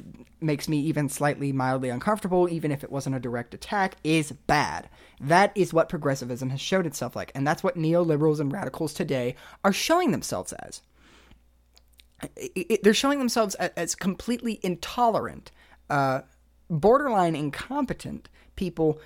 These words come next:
your Antifa types, who, who, but, who, <laughs> mind you, um, the oldest ver-, one of the older,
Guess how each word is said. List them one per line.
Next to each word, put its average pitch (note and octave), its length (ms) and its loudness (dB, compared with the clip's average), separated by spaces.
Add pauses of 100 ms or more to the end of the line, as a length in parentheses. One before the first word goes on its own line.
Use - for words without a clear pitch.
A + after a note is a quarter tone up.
your C4 160 0
Antifa B3+ 420 -2
types, - 500 -10 (440)
who, D#4 360 2
who, D#4+ 140 4
but, B3+ 260 6
who, A#3 140 6
<laughs> - 160 2
mind A#3 240 6
you, E3+ 300 6 (360)
um, F3 300 2
the F#3+ 180 0
oldest A3 380 6
ver-, F#3+ 200 2
one G3 200 2
of G3 60 -2
the F#3 120 0
older, D#3 600 2